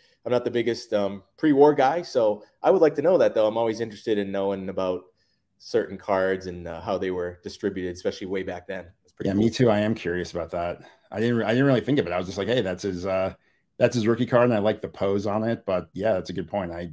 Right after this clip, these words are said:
Speaker 2: I don't know how that one, where, where that, I think it was a clothing company, but I'm not sure. And I'd be interested to, if somebody could comment, let me know.
Speaker 1: Yeah, I've, I've, it's funny 'cause, uh,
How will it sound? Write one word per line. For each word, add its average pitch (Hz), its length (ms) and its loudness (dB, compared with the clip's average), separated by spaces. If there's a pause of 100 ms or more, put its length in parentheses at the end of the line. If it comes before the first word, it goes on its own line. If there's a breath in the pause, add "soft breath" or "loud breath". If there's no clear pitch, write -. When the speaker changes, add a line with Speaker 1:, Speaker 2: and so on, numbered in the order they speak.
(160)
Speaker 2:
I 92 60 -8
don't 101 220 -4
know 101 200 -4
how 90 140 -6
that 85 240 -6
one, 92 80 -8
where, 95 380 -12
where 90 180 -12
that, 90 160 -8
I 95 140 -10
think 123 340 -4
it 127 60 2
was 113 100 -2
a 113 60 -4
clothing 110 260 -2
company, 110 280 -6
but 92 100 -6
I'm 90 100 -8
not 92 160 -8
sure. 95 220 -4
And 85 100 -8
I'd 82 100 -12
be 90 120 -8
interested 87 420 -12
to, 85 280 -8 (120)
if 85 140 -14
somebody 90 240 -12
could 80 120 -18
comment, 90 380 -10
let 85 80 -14
me 87 100 -14
know. 87 320 -8 (500)
Speaker 1:
Yeah, 156 220 4
I've, 135 120 0
I've, 147 200 -4
it's 160 160 -8
funny 175 220 0
'cause, 123 260 -6
uh, - 160 -10